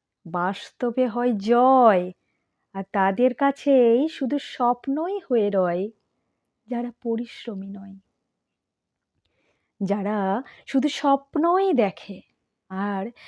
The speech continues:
কাল থেকে শুরু করব বলে ভাসে কল্পনাতে, আমি তাদের কাছেই শুধু স্বপ্নই হয়ে রয়, কখনোই বাস্তব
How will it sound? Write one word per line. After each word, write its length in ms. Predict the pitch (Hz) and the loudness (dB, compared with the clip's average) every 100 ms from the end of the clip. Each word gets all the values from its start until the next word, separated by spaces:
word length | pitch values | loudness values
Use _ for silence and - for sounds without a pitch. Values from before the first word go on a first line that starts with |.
| - - | -20 -20
কাল 500 | - 302 311 320 339 | -6 -2 2 2 2
থেকে 300 | 320 311 311 | 0 -4 -2
শুরু 240 | 277 269 269 | -4 -4 -2
করব 300 | 269 269 247 269 | 2 0 0 -2
বলে 320 | 285 247 208 254 247 | 0 0 -2 -4 -10
ভাসে 560 | - 220 220 - 269 247 | -6 -4 -4 -4 -4 -2
কল্পনাতে, 760 | 208 180 - 185 170 - 165 151 - _ _ _ _ _ _ _ _ _ _ _ _ _ _ _ | -2 -2 -4 -6 -8 -10 -10 -12 -16 _ _ _ _ _ _ _ _ _ _ _ _ _ _ _
আমি 220 | 185 180 | -8 -8
তাদের 440 | 185 190 185 233 247 | -2 -2 2 2 2
কাছেই 680 | 269 262 - 262 226 226 | 0 -2 2 4 6 4
শুধু 300 | 285 - 240 285 | -2 -4 -4 -4
স্বপ্নই 800 | - 233 226 - 262 285 285 247 | -2 0 0 2 4 6 6 4
হয়ে 320 | 214 208 208 | 2 2 2
রয়, 540 | 185 208 208 180 170 - - _ | 2 4 4 2 -2 -12 -20 _
কখনোই 520 | - 247 - 262 269 247 | -4 -4 0 0 0 0
বাস্তব 640 | 202 208 214 - - 269 | 0 -2 -4 -12 -2 -2